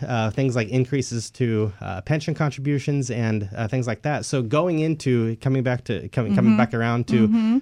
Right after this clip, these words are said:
Speaker 1: twenty sixteen, you know, w-, al-, always concerned about, are there gonna be,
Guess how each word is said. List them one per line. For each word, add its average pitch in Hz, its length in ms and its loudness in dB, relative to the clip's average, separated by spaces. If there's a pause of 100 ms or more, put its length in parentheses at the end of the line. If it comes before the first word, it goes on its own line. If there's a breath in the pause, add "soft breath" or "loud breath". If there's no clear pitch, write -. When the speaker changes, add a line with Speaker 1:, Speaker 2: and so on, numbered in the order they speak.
Speaker 1:
twenty 127 240 0
sixteen, 120 640 -2 (800 soft breath)
you 127 100 2
know, 113 460 2
w-, 123 200 -4 (400)
al-, 135 200 -2
always 151 360 4
concerned 123 460 2
about, 107 440 0 (160)
are 113 120 0
there 110 120 0
gonna 110 200 0
be, 110 380 0